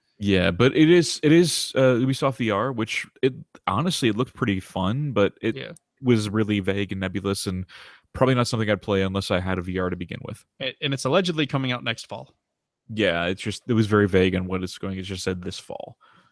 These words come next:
Speaker 2: Yeah. Um, and then next was, like, probably the most interesting of the things that they announced, uh, and it's called Star Trek V R,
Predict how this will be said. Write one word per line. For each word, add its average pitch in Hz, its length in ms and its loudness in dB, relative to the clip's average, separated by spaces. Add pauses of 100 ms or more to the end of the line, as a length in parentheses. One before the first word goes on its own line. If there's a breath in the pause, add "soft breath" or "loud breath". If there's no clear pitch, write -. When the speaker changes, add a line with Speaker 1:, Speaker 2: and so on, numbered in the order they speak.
Speaker 2:
Yeah. - 140 -18 (560 soft breath)
Um, 123 380 -2 (320 soft breath)
and 143 100 -4
then 131 240 0
next 247 320 -4
was, 143 340 -2 (680)
like, 123 260 -4
probably 220 720 -8
the 135 200 -4
most 131 420 -4 (300)
interesting 190 880 -6 (560)
of 143 300 0
the 135 240 -4
things 156 380 -6
that 143 140 -10
they 139 140 -2
announced, 143 680 -6
uh, 117 420 -6 (1000)
and 131 320 0
it's 143 240 -12
called 151 300 -6
Star - 460 -4
Trek - 320 -6
V 127 340 -2
R, 107 400 -6